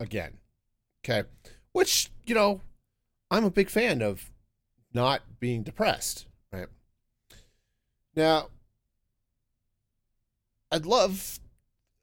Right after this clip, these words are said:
also that it brought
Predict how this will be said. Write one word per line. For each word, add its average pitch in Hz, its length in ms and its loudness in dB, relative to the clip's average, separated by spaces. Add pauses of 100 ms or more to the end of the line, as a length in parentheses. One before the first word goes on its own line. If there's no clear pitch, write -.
(200)
also 160 500 2
that 143 240 0 (1120)
it - 200 -8
brought 160 340 0